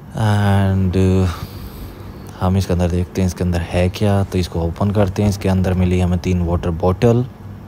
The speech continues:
and coffee, green tea, the Karma pamphlet,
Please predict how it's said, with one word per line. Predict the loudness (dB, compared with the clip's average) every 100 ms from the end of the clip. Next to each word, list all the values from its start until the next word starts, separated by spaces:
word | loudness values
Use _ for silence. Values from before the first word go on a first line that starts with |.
| -18 -18 -18 -18 -18 -18 -16 -6 0
and | 4 4 4 2 2
coffee, | 2 2 2 2 0 0
green | 2 4 2 2
tea, | 2 4 2 -2 -8 -18 -18 -18 -18 -16 -16 -16 -16 -16 -18 -16 -16 -16 -16 -18 -18 -16 -16 -18 -18 -18 -18 -16 -8 -4
the | 2
Karma | 2 2 0 0
pamphlet, | 0 0 4 6 6 4